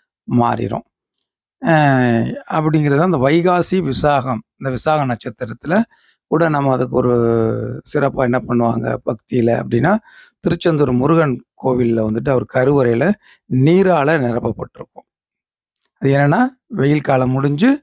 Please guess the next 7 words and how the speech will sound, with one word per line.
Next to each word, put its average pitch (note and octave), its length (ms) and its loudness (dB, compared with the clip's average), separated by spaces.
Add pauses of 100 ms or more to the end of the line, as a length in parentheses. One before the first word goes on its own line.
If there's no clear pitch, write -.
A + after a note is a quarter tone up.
(420)
நம்ம B2+ 280 2
இனி B2+ 340 0
அந்த D#3 260 0
கால C3 320 0
மாற்றத்தை A#2+ 540 -2 (160)
குறிக்கும் C3 400 -2
விதமா A2+ 340 0